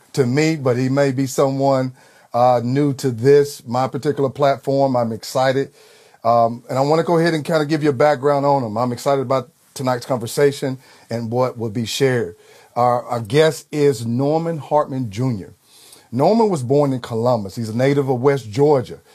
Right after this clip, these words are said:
He's the husband of Anna Hartman and the father to two children, Victoria and Matthew. Norman is a graduate of Columbus State University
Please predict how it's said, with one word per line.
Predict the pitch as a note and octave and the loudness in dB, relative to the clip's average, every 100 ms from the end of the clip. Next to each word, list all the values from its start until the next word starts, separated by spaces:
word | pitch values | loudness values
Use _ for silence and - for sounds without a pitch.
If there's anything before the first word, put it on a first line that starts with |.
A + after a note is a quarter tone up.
| _ - | _ -8
He's | B2 | -6
the | A2+ | -6
husband | G#2 C#3 C#3+ D3 D3+ C3+ | -2 2 2 0 -2 -4
of | G2+ | -4
Anna | B2+ C3+ D3 D#3+ _ _ | -2 0 0 -4 _ _
Hartman | - D3+ E3 E3 F#3 G3+ - | -2 0 0 -2 -8 -10 -4
and | C#3 C3+ | -2 0
the | A#2+ | -2
father | - D3+ D#3 C#3 | 2 2 0 -4
to | A2+ | -8
two | - F3 | -6 -8
children, | C3+ D3 A2 F#2+ F#2 _ _ _ - | -4 -4 -4 -6 -18 _ _ _ -12
Victoria | B2 D3 D#3 D#3+ D#3 D3 | -6 0 2 2 2 0
and | A#2+ A2+ | -2 -2
Matthew. | B2+ C3 B2+ F2+ D2+ _ _ _ - - - | 0 -2 -4 -14 -18 _ _ _ -20 -20 -6
Norman | A2+ D3 D#3+ | 0 2 2
is | D#3 | 0
a | C#3 | 0
graduate | C#3+ D#3 D3 D#3 | 2 2 2 -2
of | C3+ | -4
Columbus | - B2+ C#3 D#3 D#3+ D#3 | -2 0 2 0 -2 -6
State | - D#3 D#3+ | -4 -2 -2
University | C3+ D#3 C#3+ C3+ E3 - G2+ E2+ | -2 -2 0 0 0 -4 -12 -14